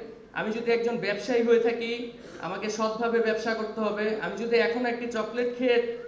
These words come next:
চকলেটের খোসা রাস্তায় ফেলে দিই, তাহলে এই দেশ সংস্কার করতে আরো অনেক দিন সময় লাগবে। নিজেকে আগে সংস্কার করতে হবে, তারপরে আমরা বুঝতে, আমরা দেশকে সংস্কার খুব জলদি করতে পারবো।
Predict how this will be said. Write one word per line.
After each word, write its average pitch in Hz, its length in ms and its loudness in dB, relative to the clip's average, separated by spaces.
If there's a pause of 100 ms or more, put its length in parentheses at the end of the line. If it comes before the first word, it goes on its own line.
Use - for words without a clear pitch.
(100)
চকলেটের 220 480 -4
খোসা 240 340 4
রাস্তায় 240 340 0
ফেলে 226 220 0
দিই, 226 260 2 (340)
তাহলে 240 480 4 (260)
এই 208 180 2
দেশ 226 240 0
সংস্কার 226 320 0
করতে 220 240 -4
আরো 190 180 0
অনেক 202 260 0
দিন 175 120 -4
সময় 170 260 -2
লাগবে। 131 380 -4
নিজেকে 226 440 0
আগে 226 200 0
সংস্কার 233 400 -2
করতে 233 280 0
হবে, 240 280 2 (420)
তারপরে 233 400 2
আমরা 240 360 2 (440)
বুঝতে, 220 280 0 (200)
আমরা 226 500 0 (420)
দেশকে 220 380 2
সংস্কার 226 420 2 (120)
খুব 226 160 -2
জলদি 208 260 0
করতে 175 300 -2
পারবো। 131 340 -4